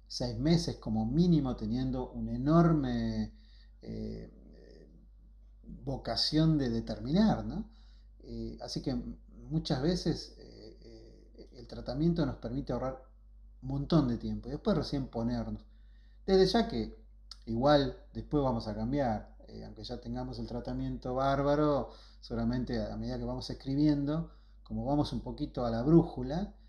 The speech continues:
en este caso ya no tanto, pero sí en algunas cosas vamos a la brújula, seguramente va a ir cambiando. Y es seguro que el tratamiento original,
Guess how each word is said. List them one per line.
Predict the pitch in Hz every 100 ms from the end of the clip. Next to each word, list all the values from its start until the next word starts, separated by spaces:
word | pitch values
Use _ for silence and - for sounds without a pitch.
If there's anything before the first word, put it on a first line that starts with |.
| - - -
en | 110
este | 107 117
caso | 123 -
ya | 117 123
no | 131
tanto, | 156 156 147 127
pero | - 107 107
sí | - 143 147
en | 131 107
algunas | 107 120 120
cosas | - 139 139
vamos | 131 135 143
a |
la | 156
brújula, | 165 165 240
seguramente | - 143 127 135 127
va | 117
a |
ir | 113
cambiando. | - 110 120 127 123 127 - - - - - - - - -
Y | 214
es | -
seguro | 196 208 214 196 -
que | - 156 170 180 - - - - -
el | 113
tratamiento | 113 - 139 151 160 151 156 151 156 156 151 - - -
original, | 127 127 - 156 165 185 175 175 180